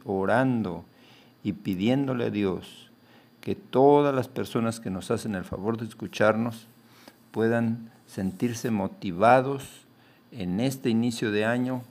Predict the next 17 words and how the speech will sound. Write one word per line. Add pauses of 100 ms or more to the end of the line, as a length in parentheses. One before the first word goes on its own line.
(360)
a
cambiar
su
estilo
de
vida (500)
por
un
estilo
de
vida
saludable
que,
número
uno, (460)
les
permita